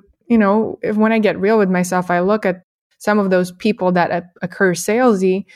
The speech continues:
and I see they're running multi-million dollar businesses and people are getting so much value from it. So I just, as of recently, I'm kind of dropping any kind of ego thoughts that are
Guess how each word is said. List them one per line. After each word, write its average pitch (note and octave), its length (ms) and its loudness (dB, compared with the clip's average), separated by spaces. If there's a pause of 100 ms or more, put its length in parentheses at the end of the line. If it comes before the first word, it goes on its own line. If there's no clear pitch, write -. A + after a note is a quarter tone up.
(240)
and F#3+ 120 -2
I G3+ 60 0
see A3+ 240 -2
they're A3 200 2
running A3 420 2
multi-million G3+ 520 0
dollar F#3 220 2
businesses F3+ 600 0
and F3 160 -2
people G#3 280 -8
are G3+ 80 -4
getting G3 260 -8
so - 420 -6
much A3+ 300 -2
value G#3 560 0
from F#3 320 -4
it. - 180 -6
So G3 440 0 (460)
I B3 760 0
just, A#3 280 -4 (260)
as G#3+ 180 0
of F#3 120 0
recently, F#3+ 460 0
I'm F3+ 120 -2
kind F#3+ 240 -2
of F#3 160 -6
dropping F3+ 680 -2 (300)
any F#3+ 200 -2
kind F#3 280 -2
of E3+ 200 -4
ego F#3+ 420 0
thoughts F3 460 -4
that F3 140 -4
are F3 240 -4